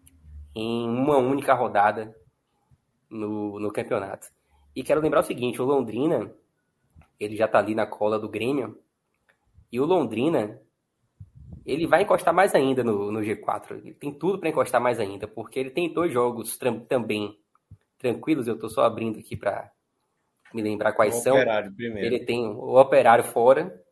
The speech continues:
Speaker 1: que é um time que tá na zona do rebaixamento, e depois a Chapecoense em casa.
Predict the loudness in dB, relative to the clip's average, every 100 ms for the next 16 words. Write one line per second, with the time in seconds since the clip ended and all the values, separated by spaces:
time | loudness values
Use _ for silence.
0 | _ -10 -10 -8 -8 -8 -4 -2 0 0
1 | -4 -4 -2 -2 -2 0 -2 -4 -10 -20
2 | _ _ _ _ -8 -4 -2 -2 -2 -2
3 | 0 0 0 -2 4 6 6 2 -16